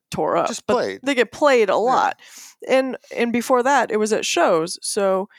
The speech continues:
Speaker 2: Mm-hmm.
Speaker 1: they're brand new out of the box. You don't get a chance to, to do any little, uh, f-, finagling to make things work better. And then they got immediately, like, five hundred plays in two days.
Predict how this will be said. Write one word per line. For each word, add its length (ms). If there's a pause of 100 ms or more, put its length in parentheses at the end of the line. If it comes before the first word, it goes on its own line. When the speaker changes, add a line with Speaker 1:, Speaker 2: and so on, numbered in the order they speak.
Speaker 2:
Mm-hmm. 220
Speaker 1:
they're 120
brand 400
new 240
out 220
of 60
the 60
box. 440
You 80
don't 180
get 160
a 60
chance 480
to, 280 (460)
to 100
do 240
any 200
little, 640
uh, 140
f-, 180 (100)
finagling 640
to 80
make 240
things 240
work 220
better. 240
And 80
then 100
they 120
got 280 (260)
immediately, 680
like, 200
five 380
hundred 200
plays 500
in 100 (100)
two 160
days. 400